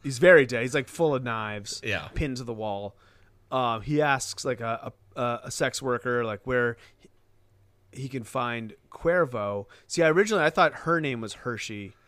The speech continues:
Speaker 2: She's, but she's
Speaker 1: But it's not.
Speaker 2: talking about Hershey. Yeah.
Speaker 1: She's talking about Hershey.
Speaker 2: Yeah.
Speaker 1: Um, and she's like, "He always on Sunset." And then two dudes from the club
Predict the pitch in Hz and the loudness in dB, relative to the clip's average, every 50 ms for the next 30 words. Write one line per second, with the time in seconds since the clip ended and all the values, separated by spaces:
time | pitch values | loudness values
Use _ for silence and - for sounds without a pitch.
0 | _ _ - - - - 139 120 - 143 127 - - 135 127 107 - - 151 147 | _ _ -8 -4 -2 -2 -2 0 0 0 2 2 2 2 0 -2 -2 2 4 4
1 | 151 143 - 147 123 110 107 98 98 95 92 92 92 107 95 87 90 - - - | 4 4 4 2 2 2 0 0 -2 -2 -2 -4 -6 -8 -10 -8 -8 -8 -10 -10
2 | 95 90 - - - - - - - - - - - - 127 - - - - 175 | -12 -16 -18 -20 -20 -18 -14 -12 -12 -12 -10 -10 -10 -10 -10 -10 -10 0 4 4
3 | 165 151 - 147 135 127 117 113 104 98 - 120 113 101 - - - - - - | 4 6 4 0 -4 -2 -2 -4 -6 -6 -8 -8 -8 -8 -8 -10 -12 -12 -14 -14
4 | - - 104 95 78 67 - - - _ _ _ - 123 117 113 110 107 104 104 | -10 -8 -8 -8 -8 -8 -12 -18 -20 _ _ _ -2 -2 -2 -2 -2 -4 -8 -10
5 | - - _ _ _ _ _ - - _ _ _ _ _ _ _ _ _ _ _ | -14 -18 _ _ _ _ _ -20 -20 _ _ _ _ _ _ _ _ _ _ _
6 | _ _ - - 135 127 123 120 117 104 - - - 143 - - 156 131 120 110 | _ _ -6 -4 -2 -2 -2 -4 -6 -8 -8 -6 -6 -4 -2 -2 -2 -2 -2 -4
7 | - 156 151 147 143 147 143 147 156 147 139 127 - - 127 127 120 - - 123 | -2 0 2 2 2 2 2 0 -2 -2 -4 -4 -4 -4 -4 -4 -4 -4 -4 -2
8 | 117 113 113 - - _ _ _ _ _ _ _ - 123 143 139 131 120 - - | -2 -2 -2 -6 -8 _ _ _ _ _ _ _ -8 -4 -4 -4 -4 -4 -4 -2
9 | - 190 160 139 151 147 143 139 135 127 - 143 131 123 110 - - 139 123 120 | 0 0 0 2 2 2 2 0 -2 -4 -8 -10 -8 -10 -10 -8 -4 -2 0 0
10 | 120 117 113 110 107 | 0 -2 -4 -6 -10